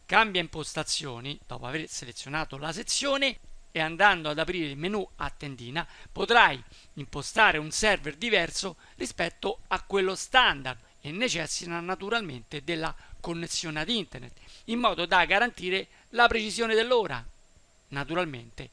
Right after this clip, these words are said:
a noi utenti domestici in realtà poco può importare che l'orologio non sia perfettamente corretto e ancor di più sincronizzato ad un server, ma riflettiamo un attimo,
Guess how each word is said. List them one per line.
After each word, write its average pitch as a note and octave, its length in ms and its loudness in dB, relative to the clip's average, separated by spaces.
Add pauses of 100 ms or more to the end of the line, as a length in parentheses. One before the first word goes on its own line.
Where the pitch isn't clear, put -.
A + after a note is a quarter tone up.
(240)
a D3+ 80 -2
noi F3+ 300 0
utenti D#3 340 -4
domestici C#3+ 540 -4
in D#3+ 60 -2
realtà E3 380 0 (480)
poco E3 460 4
può D#3+ 420 -2
importare E3 880 0 (280)
che A3+ 140 2
l'orologio G3 680 4 (140)
non C#4 220 -2
sia F3 480 0
perfettamente D3 800 -8
corretto D#3 540 -4
e F#3+ 160 4
ancor F#3 420 2
di D#3 180 -6
più F#3 260 -8
sincronizzato D#3+ 840 -4
ad D3 100 -4
un D#3 140 -6
server, E3 560 4 (440)
ma G#3+ 280 0 (100)
riflettiamo D#3+ 600 -6
un A#3+ 80 0
attimo, D3+ 440 -4